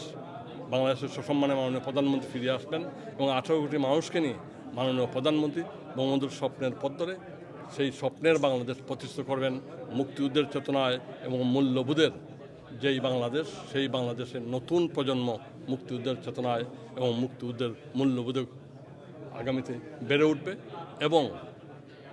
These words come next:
সকল বিভ্রান্তি, মিথ্যা প্রচার এবং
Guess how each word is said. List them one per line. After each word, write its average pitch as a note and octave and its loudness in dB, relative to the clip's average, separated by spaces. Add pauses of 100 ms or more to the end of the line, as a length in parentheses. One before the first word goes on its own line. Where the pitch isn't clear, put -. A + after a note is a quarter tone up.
(180)
সকল D3+ 6 (160)
বিভ্রান্তি, B2+ 2 (760)
মিথ্যা C#3+ 4
প্রচার B2+ 2 (500)
এবং B2+ 2